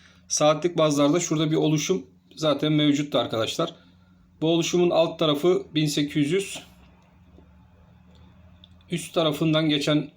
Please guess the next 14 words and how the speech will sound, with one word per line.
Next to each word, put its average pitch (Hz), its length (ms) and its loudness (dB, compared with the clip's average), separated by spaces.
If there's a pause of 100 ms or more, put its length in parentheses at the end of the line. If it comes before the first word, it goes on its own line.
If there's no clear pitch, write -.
bölgede 147 380 2
arkadaşlar 143 600 0
bizler 143 260 0
için 180 360 -2
bin 151 140 -2
sekiz 143 260 -2
yüz 180 220 -2
kırk 139 260 -6
iki. 131 340 -6 (560)
Yani 165 300 0
burada 170 220 2
bir 175 160 2
kırk 180 240 -4
dolarlık, 156 600 0